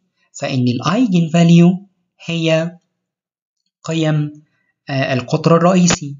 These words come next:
يعني معنى كده إن الأيجن فاليو بتاعتك هتبقى واحد وخمسة. طيب القيم دي موجبة ولا سالبة ولا فيها موجب وسالب؟ هي كلها موجبة، يبقى معنى كده إن أنت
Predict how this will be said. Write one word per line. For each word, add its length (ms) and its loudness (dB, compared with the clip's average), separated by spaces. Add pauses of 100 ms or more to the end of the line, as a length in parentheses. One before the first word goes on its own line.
(480)
يعني 300 -6
معنى 280 2
كده 220 0
إن 120 2
الأيجن 480 0
فاليو 300 2
بتاعتك 460 -2
هتبقى 440 -2
واحد 300 -2
وخمسة. 540 -2 (640)
طيب 380 -8
القيم 540 4
دي 380 2 (380)
موجبة 680 0 (160)
ولا 260 0
سالبة 500 0 (320)
ولا 220 0
فيها 260 2
موجب 400 4
وسالب؟ 520 -2 (520)
هي 160 -4
كلها 440 0
موجبة، 520 0 (500)
يبقى 220 -6
معنى 300 0
كده 220 0
إن 120 4
أنت 400 2